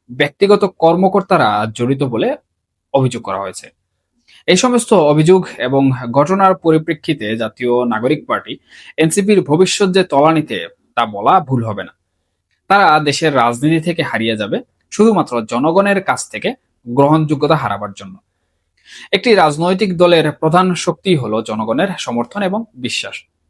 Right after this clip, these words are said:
এনসিপি যে আন্দোলনের মাধ্যমে উঠে এসেছিল, সেই আন্দোলনের মূল ভিত্তি ছিল দুর্নীতি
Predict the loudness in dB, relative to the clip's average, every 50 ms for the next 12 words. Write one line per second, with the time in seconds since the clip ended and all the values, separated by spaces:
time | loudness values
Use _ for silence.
0 | _ _ _ _ 0 0 2 2 0 2 2 2 2 2 2 2 2 2 0 0
1 | 0 0 2 2 2 0 0 0 0 -2 -2 -2 -4 -4 -4 -4 -6 -8 -6 -4
2 | -4 -4 -4 -4 -8 -12 -14 -18 -20 -18 -14 -12 -8 -4 -2 -2 -2 -4 -4 -6
3 | -6 -4 0 2 2 2 2 2 0 -2 -2 -2 -4 -4 -4 -2 -2 -4 -4 -4
4 | -6 -8 -8 -8 -6 -4 -4 -4 -4 -4 -4 -4 -4 -4 -4 -6 -8 -8 -8